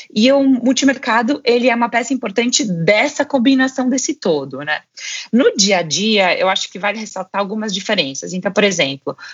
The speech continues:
o horizonte de investimento de um fundo multimercado pode ser bem diferente do que a gente tem num produto de alocação.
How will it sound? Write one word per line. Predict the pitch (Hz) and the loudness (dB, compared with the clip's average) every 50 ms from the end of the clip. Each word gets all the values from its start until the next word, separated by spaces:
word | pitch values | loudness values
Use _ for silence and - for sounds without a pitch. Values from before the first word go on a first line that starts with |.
| - - - _ - | -20 -20 -10 _ 2
o | 170 185 190 190 190 190 185 185 196 | 4 4 4 2 0 -2 -2 0 0
horizonte | 233 214 208 240 247 285 277 262 | 0 0 2 -2 -2 0 -2 -2
de | 233 214 | 0 0
investimento | 202 214 - - 208 202 220 220 220 | 0 0 0 0 0 0 -2 0 0
de | 226 190 175 202 | -2 -2 0 -2
um | 226 254 | -2 -4
fundo | - - 233 214 220 | -2 0 2 2 4
multimercado | 202 208 196 - 185 185 190 - 208 220 208 220 - | 2 2 0 0 -2 -2 0 0 -2 0 0 -2 -2
pode | - 226 226 | -2 -6 -4
ser | - - | -2 -2
bem | 196 190 185 262 285 339 | 0 2 2 2 2 0
diferente | 311 - - - 220 214 226 240 - 208 | -2 -4 -2 -2 0 0 2 0 0 -2
do | 208 208 | -2 -4
que | - | -4
a | 208 | -4
gente | 208 233 226 - | -2 -2 -2 -2
tem | - 233 226 226 | 0 -2 -4 -2
num | 240 240 233 | -4 -8 -2
produto | - 240 240 214 190 226 226 220 - 240 240 233 233 233 233 233 214 | 0 0 2 4 4 2 2 2 2 2 2 4 4 4 2 2 2
de | 196 220 247 | 2 2 2
alocação. | 240 240 233 240 233 - 262 277 208 - 175 147 139 135 | 2 2 0 -2 -2 -2 -6 -6 -4 -4 -4 -4 -4 -6